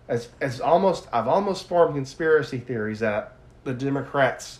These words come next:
almost didn't want Hillary to run, and that as soon as she notched that, uh, nomination, she didn't, they didn't want to support her because they realized how much of a dud she was and was just try-, just try, "Okay,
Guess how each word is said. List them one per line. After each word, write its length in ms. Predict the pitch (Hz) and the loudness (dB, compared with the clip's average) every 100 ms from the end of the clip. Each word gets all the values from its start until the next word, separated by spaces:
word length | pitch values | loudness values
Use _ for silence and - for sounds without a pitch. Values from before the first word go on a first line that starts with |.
| - | -8
almost 360 | 120 131 123 123 | -4 -4 -4 -8
didn't 520 | 131 123 120 110 101 | -10 -8 -8 -8 -2
want 260 | 113 120 - - | 2 4 2 -8
Hillary 640 | - 123 110 101 101 98 98 | -10 -6 -4 -4 -6 -8 -10
to 240 | 113 95 90 117 | -8 -8 -10 -2
run, 400 | 127 127 117 113 | 2 2 2 -2
and 160 | 104 | -6
that 140 | 104 - - - - - | -10 -14 -20 -20 -20 -16
as 80 | 107 | -4
soon 180 | 143 139 | 0 0
as 60 | 131 | 0
she 140 | 131 | -2
notched 360 | 123 120 - - | 0 0 -2 -2
that, 280 | 117 - 123 | -2 0 0
uh, 320 | 110 101 95 92 123 | 2 2 -2 -6 -4
nomination, 600 | 123 110 113 110 - 104 | 0 0 -2 -4 -8 -12
she 200 | - 107 | -10 -8
didn't, 420 | 113 - 107 104 - - | -8 -8 -10 -12 -18 -4
they 140 | 123 | 0
didn't 220 | 120 131 120 | 0 -2 -2
want 180 | 120 | -2
to 60 | 107 | -4
support 380 | - - 135 104 | -8 -4 -2 -2
her 60 | 104 | -6
because 340 | 104 117 104 | -6 -6 -4
they 100 | 104 | -4
realized 500 | 104 110 104 98 95 | -4 -2 -2 -4 -6
how 120 | 113 | -6
much 220 | 107 107 | -6 -8
of 80 | 98 | -12
a 40 | 90 | -10
dud 320 | 87 110 104 | -4 -4 -4
she 160 | - | -12
was 260 | 95 90 87 | -14 -14 -14
and 120 | 85 | -16
was 120 | 87 | -16
just 220 | - 98 - | -16 -18 -12
try-, 260 | - 110 - - - - - | -6 -6 -8 -20 -20 -20 -12
just 160 | 113 - | -12 -4
try, 200 | 120 - | -4 -2
"Okay, 320 | 127 135 135 | 0 0 0